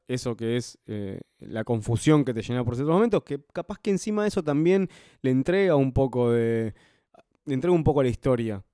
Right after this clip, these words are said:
Eh, el estar confundido, el no entender bien, le, le juega a favor en el suspenso y en, y en,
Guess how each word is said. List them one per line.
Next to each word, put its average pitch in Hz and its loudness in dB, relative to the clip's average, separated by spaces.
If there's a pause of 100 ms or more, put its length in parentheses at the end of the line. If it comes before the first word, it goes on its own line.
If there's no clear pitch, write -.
Eh, 107 -10
el 110 -6
estar 131 -2
confundido, 135 4
el 135 4
no 135 4
entender 135 0
bien, 175 2
le, 135 2
le 120 -4
juega 151 2
a 131 2
favor 135 2
en 123 2
el 117 0
suspenso 131 0
y 117 -2
en, 117 -4
y 113 -8
en, 107 -8